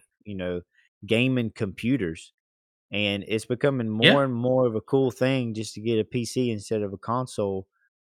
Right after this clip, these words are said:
Speaker 1: Um, listen, I was diehard PlayStation most of my life. Like, I had all the PlayStations, you know, I thought they were way better than Xbox because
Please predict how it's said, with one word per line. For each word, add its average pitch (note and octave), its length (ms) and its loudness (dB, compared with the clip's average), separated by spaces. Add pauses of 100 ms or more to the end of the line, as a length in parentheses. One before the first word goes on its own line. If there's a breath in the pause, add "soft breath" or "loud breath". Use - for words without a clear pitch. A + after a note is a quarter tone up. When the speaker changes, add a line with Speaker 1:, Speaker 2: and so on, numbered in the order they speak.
(100)
Speaker 1:
Um, G2 320 0 (160)
listen, A#2+ 340 0
I G#2 180 2
was A#2+ 180 0
diehard A2+ 760 2 (400)
PlayStation G2+ 800 -2 (160)
most G#2 420 -4
of A2 60 -4
my F2+ 140 -4
life. E2+ 360 -4 (100)
Like, F2+ 280 -4 (720)
I G2+ 100 4
had G2+ 160 4
all A#2+ 240 4
the C3+ 140 -6
PlayStations, A2 1040 -2 (100)
you G#2 160 -10
know, F#2+ 200 -2
I F#2+ 100 0
thought G2 280 -2
they G2+ 140 0
were G2 140 -2
way G#2+ 340 2
better G#2+ 260 0
than G#2 120 -4
Xbox G2 520 -2
because G2 400 -2